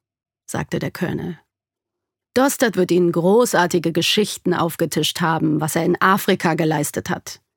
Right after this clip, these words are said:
Aber glauben Sie mir, kaum die Hälfte davon ist wahr.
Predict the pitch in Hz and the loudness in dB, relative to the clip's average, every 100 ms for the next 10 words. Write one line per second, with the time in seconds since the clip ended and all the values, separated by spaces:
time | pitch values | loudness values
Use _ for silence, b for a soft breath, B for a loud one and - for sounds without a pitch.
0 | _ _ - 233 196 226 220 190 160 151 | _ _ -2 2 4 4 4 2 0 -2
1 | 160 165 - _ _ _ - 196 208 208 | -4 -8 -12 _ _ _ -2 0 2 2
2 | 196 202 254 285 180 156 151 170 165 - | 2 2 0 0 -2 -2 -2 0 0 -2
3 | - 147 95 - | -4 -2 -4 -8